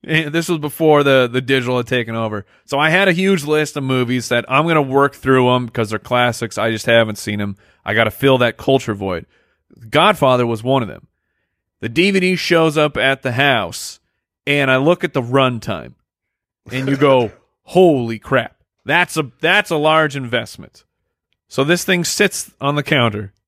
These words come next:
and sits on the counter. I paid for Netflix for two months.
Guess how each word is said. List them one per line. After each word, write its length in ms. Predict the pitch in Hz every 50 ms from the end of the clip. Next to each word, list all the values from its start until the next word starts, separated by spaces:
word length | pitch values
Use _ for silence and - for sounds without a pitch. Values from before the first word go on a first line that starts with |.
| _ _ _ _ _ _ _ _ _ -
and 180 | 139 143 143
sits 320 | - - 196 214 208 - -
on 140 | 175 175
the 100 | 165 151
counter. 500 | - - 147 143 131 120 - 110 95 92 - _ _ _ _ _ _ _ _ _ _ -
I 100 | 151 175 214
paid 320 | - - 240 262 269 262 -
for 120 | - 196
Netflix 680 | 175 170 185 185 - - 156 139 117 - - - - _ _ _ _ _
for 160 | _ - 151 -
two 280 | - - 240 285 302
months. 640 | 240 185 202 202 165 123 - - - - - - -